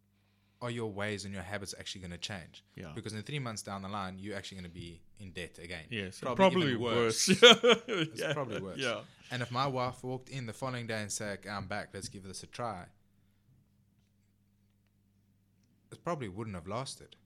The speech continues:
Speaker 2: Yeah.
Speaker 1: Because my heart wasn't in the right place yet.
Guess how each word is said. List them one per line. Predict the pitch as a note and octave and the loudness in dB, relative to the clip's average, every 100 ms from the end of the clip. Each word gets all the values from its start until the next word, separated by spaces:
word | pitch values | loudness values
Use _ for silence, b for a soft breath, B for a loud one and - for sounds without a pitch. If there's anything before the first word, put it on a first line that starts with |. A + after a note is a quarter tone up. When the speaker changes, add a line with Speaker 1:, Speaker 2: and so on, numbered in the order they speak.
| _ - | _ -12
Speaker 2:
Yeah. | G2 - _ | -12 -12 _
Speaker 1:
Because | G#2 - F#2+ F#2 - - - _ - _ b b | -10 -6 -6 -6 -8 -12 -20 _ -20 _ b b
my | F#2+ F2+ G2+ C3 | -16 -8 -2 -2
heart | C#3 A2+ F2+ F2+ | -2 -6 -8 -10
wasn't | F2+ F2+ | -12 -12
in | E2+ | -14
the | E2+ | -12
right | E2 E2 - | -12 -12 -12
place | F2 E2+ - | -14 -12 -12
yet. | G2 | -12